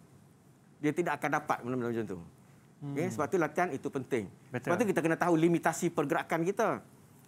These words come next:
Speaker 1: Limitasi pergerakan kita itu setakat ni saja. Okey, kalau bila kita nak dapatkan macam ni, kita kena latih dah supaya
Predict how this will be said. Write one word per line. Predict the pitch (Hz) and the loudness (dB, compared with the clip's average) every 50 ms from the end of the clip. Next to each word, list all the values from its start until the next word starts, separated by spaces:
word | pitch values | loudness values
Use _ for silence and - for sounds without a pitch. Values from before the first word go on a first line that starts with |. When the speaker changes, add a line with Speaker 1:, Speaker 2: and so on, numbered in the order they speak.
| - - - - | -20 -20 -8 -2
Speaker 1:
Limitasi | 131 156 175 175 - 185 175 - 233 214 | 0 2 2 4 2 2 2 2 0 0
pergerakan | 214 202 175 180 180 - 185 170 | 0 0 2 2 2 2 0 0
kita | 156 180 - - 233 | 0 -2 0 0 -2
itu | 202 196 - | -2 -2 -4
setakat | 220 - 190 - 185 156 | -2 0 0 0 0 0
ni | 196 190 | 0 0
saja. | 160 165 147 135 117 92 - - - - - - - - - - - - _ _ - - - - - - - - - | 2 2 2 2 0 -2 -6 -14 -20 -20 -20 -20 -20 -20 -20 -20 -20 -20 _ _ -20 -20 -20 -20 -20 -20 -20 -20 -6
Okey, | - 160 190 240 233 - | -2 -2 0 0 -2 -4
kalau | - 135 143 160 | -2 0 0 2
bila | 165 190 196 | 2 2 2
kita | - 214 - 233 | 0 0 0 2
nak | 214 247 262 254 | 2 4 4 2
dapatkan | 285 277 - 185 196 196 190 | 2 0 0 0 2 2 2
macam | 190 175 190 170 | 2 2 2 2
ni, | 160 185 254 285 269 - - - - - - - - - - - - - - - - - | 2 2 0 -2 -4 -8 -16 -20 -20 -20 -20 -20 -20 -20 -20 -20 -20 -20 -20 -20 -20 -8
kita | - 160 160 175 | -4 -2 -2 0
kena | 165 196 226 269 302 - - - - - | 0 0 0 0 -2 -6 -12 -20 -20 -6
latih | - 196 208 - 226 190 254 | -4 -4 0 2 0 2 2
dah | 269 226 - | 0 -2 -4
supaya | - - 170 - - 139 131 135 170 240 | -2 -2 0 2 2 2 4 4 2 2